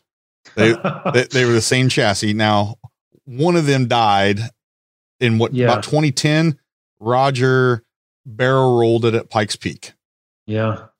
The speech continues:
Speaker 1: In practice,
Speaker 2: Yeah.
Speaker 1: even. It wasn't even, uh, you know, competition day. This was like,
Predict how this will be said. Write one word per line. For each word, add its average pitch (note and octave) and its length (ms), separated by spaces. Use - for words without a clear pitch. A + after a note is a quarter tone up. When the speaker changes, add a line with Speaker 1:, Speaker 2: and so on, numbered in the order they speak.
Speaker 1:
In A#2 340
practice, C#3+ 440
Speaker 2:
Yeah. C#3+ 220
Speaker 1:
even. F#2+ 160
It A2 80
wasn't C#3+ 300
even, C3 340
uh, G#2+ 260
you A2+ 100
know, G2+ 100
competition G#2 580
day. F#2+ 160
This F#2+ 180
was G2 140
like, F#2+ 200